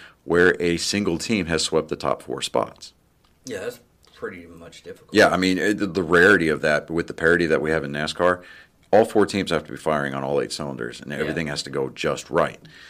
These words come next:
Speaker 2: It,
Speaker 1: Um,
Speaker 2: it, uh, because what a lot of people don't understand on that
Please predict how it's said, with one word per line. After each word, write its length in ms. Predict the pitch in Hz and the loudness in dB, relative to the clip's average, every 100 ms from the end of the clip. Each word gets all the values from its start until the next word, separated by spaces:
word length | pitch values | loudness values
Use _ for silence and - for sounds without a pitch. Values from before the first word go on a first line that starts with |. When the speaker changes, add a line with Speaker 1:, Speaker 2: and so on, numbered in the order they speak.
| - - - - _ - | -20 -20 -20 -20 _ 0
Speaker 2:
It, 40 | |
Speaker 1:
Um, 220 | 98 90 | 4 4
Speaker 2:
it, 520 | 143 135 131 131 - - | 4 -2 -4 -6 -8 -4
uh, 260 | 131 120 107 | 0 2 0
because 680 | 127 - 151 143 131 - - - 120 | -8 -2 0 0 -2 -10 -14 -20 -10
what 160 | 139 | -6
a 60 | 131 | -2
lot 160 | 127 | -2
of 80 | 120 | -4
people 160 | 131 113 | -8 -10
don't 160 | 113 110 | -10 -10
understand 560 | 101 90 - 113 120 | -12 -12 -12 -12 -12
on 140 | 101 95 | -12 -10
that 500 | 113 117 98 82 | -10 -8 -10 -14